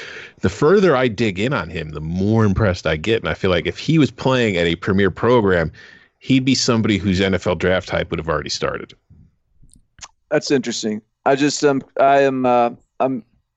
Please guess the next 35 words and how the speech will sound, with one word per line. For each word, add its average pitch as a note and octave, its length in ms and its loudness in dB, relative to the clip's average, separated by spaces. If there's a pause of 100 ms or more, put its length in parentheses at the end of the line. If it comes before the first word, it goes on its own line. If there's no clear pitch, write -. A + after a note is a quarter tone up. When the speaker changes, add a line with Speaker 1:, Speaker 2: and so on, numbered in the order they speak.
Speaker 2:
I'm C#3+ 120 0
interested E3+ 280 0
in D#3 80 0
the D3 60 0
concept C#3+ 720 0 (140)
that B2 340 -2
Tanner C#3+ 320 2
Morgan B2 640 2 (880)
would A#2 260 0
be B2 520 0
or - 80 0
could B2+ 280 0
be A#2+ 140 4
an A#2 140 2
upgrade A#2 640 2
from A2+ 160 -2
Jake A2+ 240 2
Fromm. A2 380 0
I'd A#2 80 2
never B2+ 180 2
thought C3 300 2
of B2 60 4
that. B2 320 2 (1000)
Um, A2 640 0 (1700)
you A2+ 140 -4
know, G#2 300 -4 (100)
that's A#2 240 -6
a, A#2 60 2
that's - 260 -2
an G#2+ 60 0
interesting A2+ 400 0
thing G#2+ 240 0 (160)
to, - 100 -4
to, - 200 -6
to, G#2 140 -6